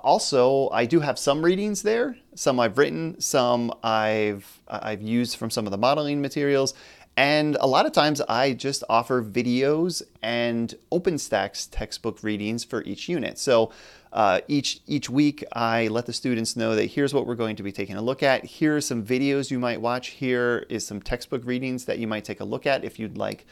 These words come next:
something more than what the workbook is offering. But problem solving wise, everything is, is within the workbook itself. And I really like that model. And I would say that, uh, the students really appreciate that particular structure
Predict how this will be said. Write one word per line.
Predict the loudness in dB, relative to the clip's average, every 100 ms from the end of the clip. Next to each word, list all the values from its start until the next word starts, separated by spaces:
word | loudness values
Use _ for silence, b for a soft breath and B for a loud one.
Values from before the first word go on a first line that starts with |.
| b
something | -10 -8 -6 -6 -6
more | -4 -2 -2
than | -4
what | -8
the | -6
workbook | -6 -6 -8
is | -6
offering. | -6 -4 -4 -4 -6 B B B 0
But | 0 2
problem | 4 4 4 0
solving | 2 2 0 0
wise, | 2 2 2 -4
everything | -6 -6 -4 -4 -4 -8 _
is, | -8 -6 -8 -14 -18 -14
is | -10 -8
within | -6 -8 -8
the | -6
workbook | -8 -8 -12 -10
itself. | -10 -10 -8
And | 0
I | 2
really | 6 8 8
like | 4 0
that | -2
model. | 0 0 0
And | 0
I | -2
would | -2
say | -2 -2
that, | -2 -6 -10 b b b b _ _ -10
uh, | -6 -6
the | -8 -12
students | -6 0 0 0 -2
really | -2 2 2 0
appreciate | -4 -6 -6 -2 -2 -2 -4
that | -2 -2 -2
particular | -8 -10 -4 -2 0 0 -2
structure | -4 -8 0 0 0 -4 -4